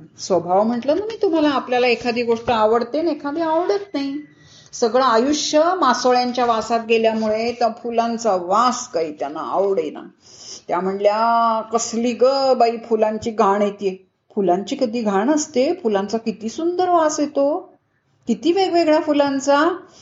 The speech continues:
पारिजातकाचा वास, जाईचा वास, जुईचा वास, चाफ्याचा वास.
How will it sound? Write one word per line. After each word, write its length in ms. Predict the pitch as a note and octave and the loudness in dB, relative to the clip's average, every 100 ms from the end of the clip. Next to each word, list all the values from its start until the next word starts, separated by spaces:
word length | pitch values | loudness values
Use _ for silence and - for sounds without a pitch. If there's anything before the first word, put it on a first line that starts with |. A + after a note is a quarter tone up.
| - _ _ _ | -20 _ _ _
पारिजातकाचा 720 | F#3+ E3 E3+ G3+ - C4 C4+ | -2 0 0 -2 0 0 2
वास, 520 | D4+ C#4 C4 B3+ A3+ G3+ | 0 2 0 -2 -4 -4
जाईचा 540 | G3 F3 F#3+ F#3+ C4+ | 0 0 0 0 0
वास, 560 | C4+ C4 B3 A3+ G#3 G3 | 2 2 2 -2 -4 -4
जुईचा 460 | G#3 A#3+ B3+ D#4 | -2 -2 0 2
वास, 500 | D4 C#4 C4+ B3 - | 2 2 0 -2 -2
चाफ्याचा 520 | A#3+ C#4+ A3 A#3+ C#4 | -2 0 0 0 0
वास. 460 | C4+ C#4+ C#4+ C#4+ - | 0 2 2 -2 -8